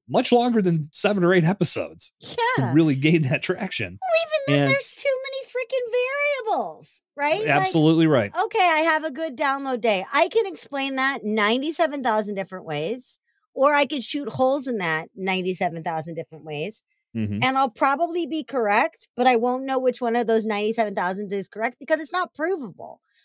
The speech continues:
Speaker 2: I can't
Speaker 1: Right.
Speaker 2: be like, "Oh, yeah, yesterday's newsletter did so much better because I put a question mark and an exclamation point in it." Okay, good theory, Annie, but you're a marketing strategist and you cannot prove that.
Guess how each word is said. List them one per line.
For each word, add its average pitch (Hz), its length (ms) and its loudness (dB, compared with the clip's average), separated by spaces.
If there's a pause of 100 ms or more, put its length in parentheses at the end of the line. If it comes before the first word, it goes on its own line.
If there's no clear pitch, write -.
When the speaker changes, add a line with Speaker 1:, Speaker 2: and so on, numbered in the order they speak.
(160)
Speaker 2:
I 240 60 2
can't 302 200 0
Speaker 1:
Right. - 60 -8
Speaker 2:
be 302 120 -4
like, 277 220 2 (100)
"Oh, 294 280 2
yeah, 220 440 2 (260)
yesterday's 262 520 2
newsletter 220 440 2
did 175 220 0
so 214 260 0
much 233 240 -4
better 208 260 0
because 170 300 -4
I 190 100 -2
put 190 300 -4 (240)
a 208 80 -6
question 226 460 0
mark 196 200 -2 (380)
and 226 220 4
an 208 80 0
exclamation 190 560 -2
point 165 180 0
in 151 140 0
it." 139 120 -6 (260)
Okay, 440 360 2
good 381 260 0
theory, 370 520 0
Annie, 202 480 -2 (400)
but 294 280 4
you're 302 300 2
a 349 60 4
marketing 302 500 0
strategist 254 600 -2
and 226 120 -4
you 233 100 -4
cannot 247 460 -4
prove 190 300 -6
that. 104 240 -12